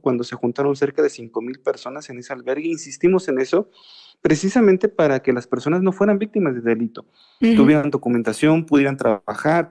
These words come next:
Speaker 1: tuvieran curp, tuvieran R F C, pero, eh, no. La verdad, no, no, no hemos visto mucho, mucha disponibilidad por parte del Instituto Nacional de Migración. Y ojalá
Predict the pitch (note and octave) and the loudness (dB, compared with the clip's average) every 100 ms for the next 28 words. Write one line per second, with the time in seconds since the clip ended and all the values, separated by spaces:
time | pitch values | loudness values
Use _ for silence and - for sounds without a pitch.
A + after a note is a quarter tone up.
0 | _ B2+ C3+ C3+ C3 - D#3+ F#3 - C3+ | _ -2 0 0 -4 2 4 4 0 -2
1 | C#3+ D3 C#3+ C3+ C#3+ C#3+ F#3+ F#3 F#3 G#3+ | 0 0 -2 -4 -6 -4 -4 0 -2 -2
2 | _ _ _ _ - B2 B2 C3+ A2+ _ | _ _ _ _ -6 -4 0 0 -2 _
3 | _ _ _ _ _ - D#3 C#3+ C3 C#3 | _ _ _ _ _ -6 -2 0 0 0
4 | D3+ D3 C#3 C#3+ D3 D3 D3+ D3+ D3+ D#3 | 0 -2 -2 -2 0 0 0 0 0 -2
5 | D3 C#3+ C#3 D3+ C#3+ C#3+ - C#3 A#2 - | -2 -6 -8 -4 -2 -2 -2 -2 -2 -6
6 | - B2+ C3+ - D3 C3+ - B2 A#2 A#2 | -10 -6 -4 -2 -2 -2 -2 -2 -2 -2
7 | C3 C3+ C3+ C3 B2+ C3+ A#2 A2+ - A2 | -2 -2 -2 -2 -2 -2 -4 -6 -10 -10
8 | A#2+ C3+ A#2+ - A#2 A#2+ B2 A#2+ B2+ - | -8 -6 -6 -6 -8 -8 -12 -6 -4 -2
9 | F3+ - _ _ _ _ D3+ D3+ C#3+ D3+ | -4 -6 _ _ _ _ 2 2 2 0
10 | G#3 F4+ | 0 -2